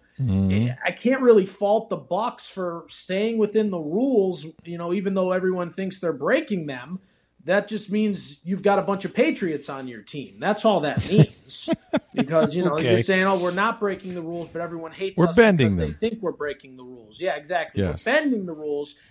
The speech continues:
Speaker 2: We bend
Speaker 1: Mm-hmm.
Speaker 2: them as far as we can. So,
Speaker 1: Mm.
Speaker 2: you, you know, and I think that's, that's the way I look at it. I say they're, they're within their rights until someone actually says to them at Berkeley Prep,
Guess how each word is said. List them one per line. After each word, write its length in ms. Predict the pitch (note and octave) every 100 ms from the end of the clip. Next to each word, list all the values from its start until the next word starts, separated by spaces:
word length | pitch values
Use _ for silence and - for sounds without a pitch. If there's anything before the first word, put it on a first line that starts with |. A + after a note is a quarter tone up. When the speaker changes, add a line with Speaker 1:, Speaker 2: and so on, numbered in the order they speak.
| -
Speaker 2:
We 260 | D3 A3+
bend 300 | F#3+ G3+ F#3+ F#3+
Speaker 1:
Mm-hmm. 60 |
Speaker 2:
them 220 | F3 E3+
as 160 | D#3+ -
far 340 | - F3 E3+
as 160 | D#3+ C3
we 140 | C#3
can. 320 | C3 G3 F3 G2+ - _ _ _
So, 260 | - - D3+
Speaker 1:
Mm. 340 | A#2+ B2+ F#2+ - _ _
Speaker 2:
you, 140 | D3+ D3+
you 120 | D3+
know, 120 | E3
and 100 | E3+
I 100 | F3+
think 280 | F#3 G3+ F#3+
that's, 360 | F#3 F3+ - -
that's 320 | C#3 F3+ F#3+
the 60 | F#3+
way 120 | F3+
I 60 |
look 180 | F#3 F#3+
at 160 | E3 C#3
it. 40 |
I 40 | C#3+
say 320 | - D#3+ D3
they're, 280 | B2 D3+ C#3+
they're 200 | D3 D3+
within 300 | D3+ E3 E3
their 180 | D#3 D3+
rights 540 | D3+ F#3+ B3+ - -
until 500 | E3 D3+ G#3 C#4 D#4+
someone 520 | - B3+ B3 B3 A#3+ F3
actually 520 | G3 G#3+ - C4+ C4+
says 360 | C4 C#4 C4+
to 100 | -
them 280 | F3 D#3+ D#3
at 160 | - -
Berkeley 360 | G#3+ A3+ A#3+
Prep, 400 | A3+ C#4 B3+ -